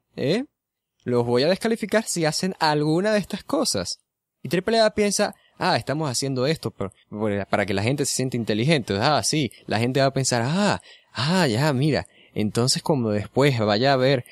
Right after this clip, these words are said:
golpe o descalific-, o foul o tal, va a haber descalificación. Ah, qué, qué inteligente soy, me doy cuenta de eso". O sea, como que cual-, cualquiera se da cuenta de unos detalles, como que, o sea, básicamente le, le dijiste al público, "Mira, vamos a tener un final con trampa".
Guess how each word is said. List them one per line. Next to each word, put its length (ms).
golpe 440
o 20
descalific-, 480
o 300
foul 420
o 60
tal, 260
va 60
a 20
haber 160
descalificación. 640
Ah, 200
qué, 200
qué 100
inteligente 600
soy, 240
me 120
doy 120
cuenta 300
de 80
eso". 200
O 40
sea, 100
como 280
que 140
cual-, 280
cualquiera 420
se 140
da 280
cuenta 360
de 40
unos 180
detalles, 360
como 160
que, 140
o 40
sea, 160
básicamente 600
le, 220
le 140
dijiste 460
al 120
público, 460
"Mira, 200
vamos 200
a 80
tener 240
un 100
final 280
con 160
trampa". 400